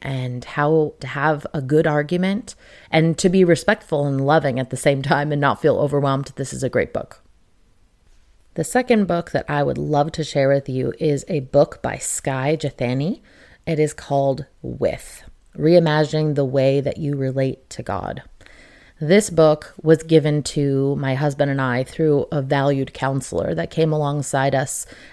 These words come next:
at a super difficult time in life and helped us walk through some really hard stuff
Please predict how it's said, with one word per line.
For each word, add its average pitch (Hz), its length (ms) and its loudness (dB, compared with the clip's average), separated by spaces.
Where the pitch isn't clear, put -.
at 143 120 -4
a 156 60 -4
super 170 400 0
difficult 143 480 -2
time 139 240 -2
in 131 140 -2
life 143 260 -2
and 131 140 -12
helped - 260 -6
us - 160 -10
walk 160 300 -2
through 160 400 2
some 156 320 0
really 170 240 8
hard 143 300 0
stuff 135 500 -2